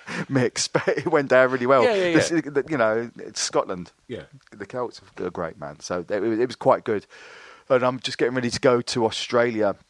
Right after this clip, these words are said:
Speaker 1: um, next week with Dave Seaman and Steve Parry for their Celador label, Celadorio it's called. Um, so yeah, I'm, I'm just buzzing again. I've got to do a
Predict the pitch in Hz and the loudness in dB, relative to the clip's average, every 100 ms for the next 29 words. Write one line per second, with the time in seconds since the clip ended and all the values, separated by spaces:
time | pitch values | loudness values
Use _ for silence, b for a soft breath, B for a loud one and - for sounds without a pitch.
0 | _ 107 101 90 110 92 113 113 110 104 | _ 0 0 -2 -4 -2 0 0 0 -2
1 | 113 104 - 110 110 107 110 - - 95 | -2 -2 -2 -2 -2 -4 -6 -12 -12 -10
2 | - 107 - 107 110 127 127 - 110 101 | -8 -10 -2 0 0 -2 -6 -6 -4 -4
3 | - 120 107 104 104 101 92 - 113 113 | -4 -4 -2 -2 0 -2 -6 -12 -6 -6
4 | 117 131 156 - - 113 113 117 110 101 | -2 -2 -2 -12 -8 -6 2 2 2 -2
5 | 95 - 110 113 - _ _ _ _ _ | -6 -6 -6 -6 -10 _ _ _ _ _
6 | _ - 98 95 104 101 101 b b b | _ -10 -6 -4 -6 -10 -16 b b b
7 | b - 131 131 147 143 131 123 117 131 | b 0 2 2 -2 -4 -4 -6 -6 -8
8 | 131 - 135 - 143 160 127 113 104 113 | -8 -12 -10 -2 0 0 -2 0 -2 0
9 | 123 131 113 | -2 -2 -6